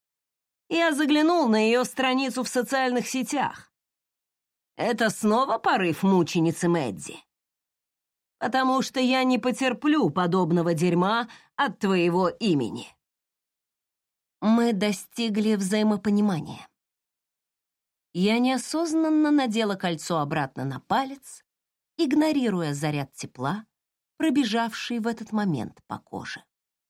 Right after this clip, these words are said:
"Это сделает тебя счастливой?"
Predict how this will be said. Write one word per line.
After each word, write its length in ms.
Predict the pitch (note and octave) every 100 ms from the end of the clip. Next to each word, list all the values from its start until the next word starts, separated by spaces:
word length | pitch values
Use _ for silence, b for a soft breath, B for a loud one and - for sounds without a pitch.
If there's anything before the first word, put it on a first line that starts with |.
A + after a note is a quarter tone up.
| _ _ _ _ _ _ _ _ _
"Это 380 | - E3+ D#3+ F#3+
сделает 680 | E3+ D#3 A3 D#4+ D#4+ F#3+ D3
тебя 340 | - D#3 D#3+ C#3+
счастливой?" 800 | - D3+ - C#3 A2 G2 -